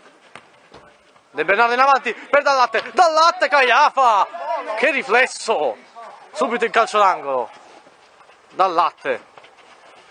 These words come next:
E poi Luongo. Gino.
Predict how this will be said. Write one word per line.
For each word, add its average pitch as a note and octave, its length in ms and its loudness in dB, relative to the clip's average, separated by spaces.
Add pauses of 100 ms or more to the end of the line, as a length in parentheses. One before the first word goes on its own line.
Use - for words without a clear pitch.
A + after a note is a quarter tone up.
(260)
E A#2+ 140 -10
poi E3 260 -2
Luongo. C#3+ 420 -2 (1900)
Gino. C3+ 340 -6